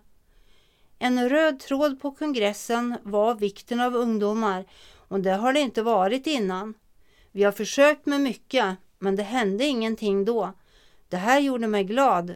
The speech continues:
säger Rus-Jonas. Sedan fem år tillbaka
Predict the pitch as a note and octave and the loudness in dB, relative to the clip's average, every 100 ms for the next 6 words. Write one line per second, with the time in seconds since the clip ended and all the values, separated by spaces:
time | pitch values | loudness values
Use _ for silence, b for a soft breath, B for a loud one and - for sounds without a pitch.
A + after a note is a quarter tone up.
0 | - - A3 F3+ F#3 A3 G#3 - F#3+ F#3 | -14 -4 -2 0 0 0 -2 -4 -4 -4
1 | F#3 F#3 - - _ _ _ _ _ _ | -4 -8 -12 -20 _ _ _ _ _ _
2 | _ _ - _ _ - - - C#4 C4+ | _ _ -20 _ _ -20 -6 0 2 2
3 | D#4+ D4+ B3+ A#3 A#3 C4+ G#3 F#3 F#3 G#3+ | 2 2 2 0 -2 -2 0 -2 -2 0
4 | G3 | 0